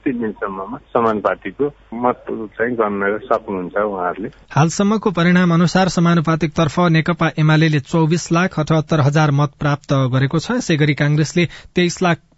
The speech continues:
Speaker 2: छप्पन्न हजार मत प्राप्त गरेको छ। माओवादी केन्द्रले दस लाख सैतिस हजार मत प्राप्त गर्दा राष्ट्रिय स्वतन्त्र पार्टीले दस लाख अडचालिस हजार मत ल्याएको छ।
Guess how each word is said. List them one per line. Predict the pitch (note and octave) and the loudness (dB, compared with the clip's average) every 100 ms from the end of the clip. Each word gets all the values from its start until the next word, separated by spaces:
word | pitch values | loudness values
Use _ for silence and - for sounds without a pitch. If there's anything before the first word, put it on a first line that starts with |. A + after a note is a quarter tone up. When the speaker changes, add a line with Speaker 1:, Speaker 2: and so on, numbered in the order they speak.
| _ | _
Speaker 2:
छप्पन्न | - D#3+ - F3+ F#3+ C#3 | -6 -4 0 2 2 2
हजार | D3+ D#3 D3 | 4 4 4
मत | D3 - | 0 0
प्राप्त | D3 C3+ C#3 C3+ | -2 -2 0 0
गरेको | C3+ D3 | 0 0
छ। | - B2+ - - - D#3 | -2 -2 -4 -20 -6 0
माओवादी | D3+ D3 D3 C#3+ | 2 4 2 2
केन्द्रले | D3+ D3 D3+ D3+ | 2 4 4 2
दस | D3 - | 0 0
लाख | D3 - | -2 0
सैतिस | D3 C3+ D#3 | -2 0 0
हजार | D3 D#3 D3+ | 0 2 2
मत | D3 - | 0 0
प्राप्त | D3 - D3+ | -2 0 0
गर्दा | D#3 D#3 F3 - - D#3+ | 2 2 0 -2 -6 -2
राष्ट्रिय | D#3+ - F#3+ | 0 0 -2
स्वतन्त्र | - E3+ F3 D#3 D3 | -2 0 2 2 2
पार्टीले | D3+ D3 D3+ B2+ | 2 2 2 2
दस | D3 - | 0 0
लाख | E3 - | -2 0
अडचालिस | D3 D#3+ C#3+ C3+ | -2 0 -2 0
हजार | D3 C3+ C#3+ | 0 2 2
मत | C#3+ C#3 | 0 0
ल्याएको | C#3 C3 C#3+ | 0 0 -2
छ। | D3 | -2